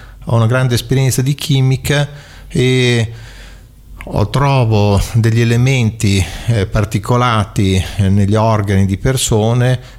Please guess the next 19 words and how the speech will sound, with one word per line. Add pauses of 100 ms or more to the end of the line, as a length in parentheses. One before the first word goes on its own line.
(100)
non
potremmo
studiare
il
sangue (320)
o
comunque
le
malattie
del
sangue?"
Allora
ci
sono
stato
a
pensare
un
po'.